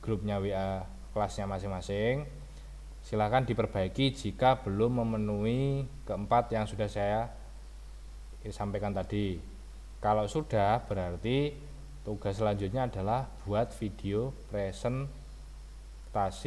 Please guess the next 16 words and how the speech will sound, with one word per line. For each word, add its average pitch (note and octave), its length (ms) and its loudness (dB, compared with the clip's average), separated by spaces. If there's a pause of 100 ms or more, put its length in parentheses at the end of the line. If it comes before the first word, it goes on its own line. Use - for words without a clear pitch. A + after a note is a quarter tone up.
(920)
melalui G#2 480 2
H F#2 240 0
P. F2+ 240 -4 (1300)
Acaranya C#3 480 6
gimana? D#3 480 4 (720)
Buka C3+ 400 8
slide C3+ 380 8
P B2 100 8
P A#2 160 6
T-nya A2+ 480 2 (220)
melalui G#2+ 320 4
H G2 80 2
P. F#2 240 -2 (640)
Nah, F2 240 -6
rekam C3 320 4
layarnya A#2 800 6